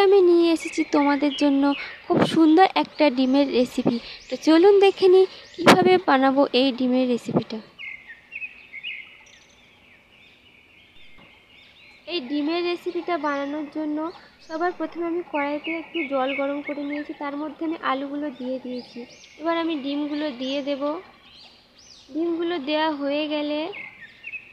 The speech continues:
আমি এটাকে একটা থালা ঢাকা দিয়ে রেখে দেব আলু আর ডিমটা সেদ্ধ হওয়ার জন্য। এটা ততক্ষণ সিদ্ধ হবে, ততক্ষণে আমি এলাচ, লবঙ্গ, দারচিনি এই গু-, এইগুলোকে আমি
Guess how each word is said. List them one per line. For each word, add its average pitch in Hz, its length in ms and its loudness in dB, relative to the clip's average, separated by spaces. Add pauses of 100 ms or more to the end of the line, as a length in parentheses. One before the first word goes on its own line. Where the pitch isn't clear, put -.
(1300)
আমি 349 140 -2 (100)
এটাকে 330 360 -6
একটা 339 160 -6 (100)
থালা 285 260 -4 (100)
ঢাকা 277 280 -8
দিয়ে 285 140 -4 (100)
রেখে 262 260 -8
দেব 262 120 -4 (280)
আলু 277 180 -2 (140)
আর 302 160 -2
ডিমটা 262 320 -4 (120)
সেদ্ধ 262 260 -4 (140)
হওয়ার 254 320 -2
জন্য। 254 240 -6 (1700)
এটা 285 200 -4
ততক্ষণ 359 360 -2 (100)
সিদ্ধ 294 240 -6 (100)
হবে, 320 160 -2 (120)
ততক্ষণে 320 560 -4
আমি 330 160 -2 (1500)
এলাচ, 302 300 0 (140)
লবঙ্গ, 277 380 -4 (200)
দারচিনি 294 540 -4 (180)
এই 285 120 -4
গু-, 277 260 -6
এইগুলোকে 285 460 -6 (100)
আমি 285 140 -4